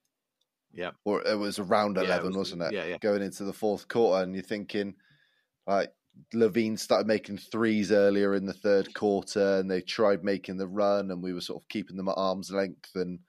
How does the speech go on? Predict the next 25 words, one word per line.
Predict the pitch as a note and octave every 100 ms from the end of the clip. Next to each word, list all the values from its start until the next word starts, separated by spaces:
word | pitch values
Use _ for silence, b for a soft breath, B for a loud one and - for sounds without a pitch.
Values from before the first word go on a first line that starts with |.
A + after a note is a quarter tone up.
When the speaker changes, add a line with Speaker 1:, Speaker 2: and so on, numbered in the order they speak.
| _ _ _ _ _ _ _ _ _
Speaker 2:
we | G#2+ G#2
were | G#2 G2+
answering | G#2 F#2+ - G2+ G2 G2
up, | - _ _
answering | G#2+ F2+ G#2
back | F2 G#2 -
on | F#2+
the | G2
other | F#2+ G2
end | F#2+ F#2
as | F2
well. | G#2 F2+ F2 - _ _ _ _ _ _ _ _ _ _ _ _ _ -
And | G2+
then | G2+ G#2 F#2+ _ _ _
in | B2+ B2+
the | A#2+
fourth, | - C3+ G#2+ -
I | G#2 G#2+
had | G#2
the | F#2+
same | - G#2 G2
thing. | - A2 F2+
I |
was | F2 F#2
like, | F2